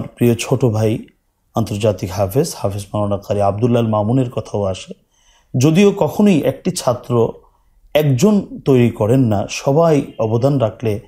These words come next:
একটি ছাত্র গড়ে ওঠে। তাকরিম একজনের মাধ্যমে গড়ে ওঠেনি। আমি,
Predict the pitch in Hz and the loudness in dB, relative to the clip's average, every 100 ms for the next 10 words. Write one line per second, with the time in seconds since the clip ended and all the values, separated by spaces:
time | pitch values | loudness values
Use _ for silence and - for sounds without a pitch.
0 | _ _ _ - - - - 113 - 113 | _ _ _ -4 -2 -4 -4 -4 -2 -2
1 | 104 113 107 98 - 95 - _ _ _ | 0 2 2 -2 -4 -6 -6 _ _ _
2 | _ - 107 117 113 - - 110 104 139 | _ -2 0 0 -2 -2 -6 -6 0 2
3 | 143 135 - _ 131 113 107 143 156 113 | 2 0 -10 _ -4 -4 0 0 2 2
4 | 107 101 98 120 139 262 - _ _ _ | 0 0 -2 -2 -2 -4 -12 _ _ _
5 | - 135 135 123 120 | -2 2 4 4 0